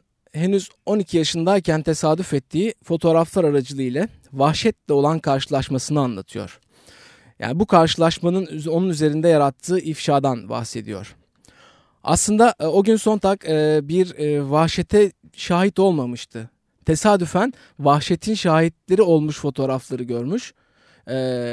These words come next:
bir anlamda o fotoğrafların şahitliğine şahit olmuştu. Biz de bu noktada bahsettiğimiz gerçeğin, yani fotoğrafın sunduğu gerçeğin dolaylı bir şahitlik olduğunu,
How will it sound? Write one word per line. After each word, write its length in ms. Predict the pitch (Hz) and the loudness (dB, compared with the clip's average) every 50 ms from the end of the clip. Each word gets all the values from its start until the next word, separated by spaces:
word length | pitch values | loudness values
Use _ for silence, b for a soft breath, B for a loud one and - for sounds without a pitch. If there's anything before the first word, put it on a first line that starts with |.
| 120 120 113 101 95 85 78 85 | -8 -8 -8 -8 -10 -12 -12 -14
bir 180 | - 160 190 175 | -2 0 2 4
anlamda 520 | 160 147 143 147 147 147 160 165 196 - - | 4 2 2 0 0 0 0 0 -2 -2 -2
o 100 | 196 196 | -4 -4
fotoğrafların 800 | - - 175 - 180 170 170 170 165 - 180 180 180 202 202 - 202 | -4 -4 -4 0 0 2 2 0 0 -2 -2 0 0 0 0 -2 -8
şahitliğine 760 | - - 170 151 147 151 - - - 151 156 160 170 160 - - _ | -6 -2 0 2 2 0 -2 -4 -4 -4 -2 0 -2 -2 -4 -8 _
şahit 400 | - 139 120 117 113 113 - 110 | -8 -6 -6 -6 -6 -8 -10 -12
olmuştu. 520 | 104 101 104 92 - - - 113 110 - _ _ _ _ _ _ _ _ _ _ _ _ _ _ b b b b b b b b b b b b b b _ _ _ _ | -12 -12 -12 -16 -18 -18 -16 -14 -14 -16 _ _ _ _ _ _ _ _ _ _ _ _ _ _ b b b b b b b b b b b b b b _ _ _ _
Biz 180 | - 202 196 196 | -6 -4 4 6
de 100 | 220 196 | 6 6
bu 100 | 226 233 | 8 6
noktada 420 | 220 202 170 - 190 175 208 202 | 6 4 4 2 0 0 2 2
bahsettiğimiz 680 | 180 170 165 160 - 180 165 - - 185 185 190 175 156 | 4 4 2 2 0 -4 -6 -4 -4 -4 -2 -2 -2 0
gerçeğin, 520 | 156 143 131 131 - - 135 143 226 233 - _ _ - | 2 2 2 0 -2 -4 -4 -4 -4 -6 -10 _ _ 0
yani 240 | 160 165 170 165 | 2 2 2 2
fotoğrafın 580 | 151 - 160 147 - 160 156 165 165 - 247 247 | 0 -2 -4 -2 0 2 2 2 2 2 0 -2
sunduğu 420 | 202 - 156 143 127 127 127 123 | 0 0 -2 -2 0 0 -2 -2
gerçeğin 480 | 120 131 123 123 - - 165 180 196 190 - _ _ _ | 0 -2 -2 -2 -4 -4 -4 -4 -4 -6 -12 _ _ _
dolaylı 420 | 147 143 151 160 165 175 185 208 165 | 4 6 6 8 6 6 4 2 2
bir 100 | 151 135 | 0 -2
şahitlik 540 | - - 160 139 135 135 - - 143 - 151 | -2 -2 -2 -2 -2 -2 -4 -10 -6 -2 0
olduğunu, 440 | 143 135 131 139 139 156 180 196 | 0 0 0 -2 -2 -2 -2 -4